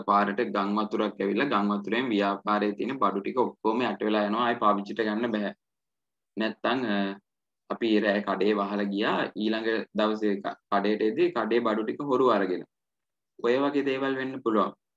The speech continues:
ඒව සිද්ධීන්. ඒවා අපි හිතලා කරන දේවල්. අපි දැනුවත් භාවකින් වෙන දේවල් නෙමෙයි. මේවා වේ-, ඒත්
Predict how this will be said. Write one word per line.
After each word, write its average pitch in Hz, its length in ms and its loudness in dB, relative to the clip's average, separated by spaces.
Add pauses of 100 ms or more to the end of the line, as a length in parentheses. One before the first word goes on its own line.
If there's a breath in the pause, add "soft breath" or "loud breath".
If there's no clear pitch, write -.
(460)
ඒව 127 160 0
සිද්ධීන්. 151 600 2
ඒවා 139 340 2 (420)
අපි 190 180 -2
හිතලා 127 420 2
කරන 175 240 0
දේවල්. 170 300 2 (220)
අපි - 240 -2 (380)
දැනුවත් 107 440 2
භාවකින් 147 480 2
වෙන 156 160 0
දේවල් 156 320 2
නෙමෙයි. 185 240 0
මේවා 147 280 0
වේ-, 123 280 0
ඒත් 135 260 0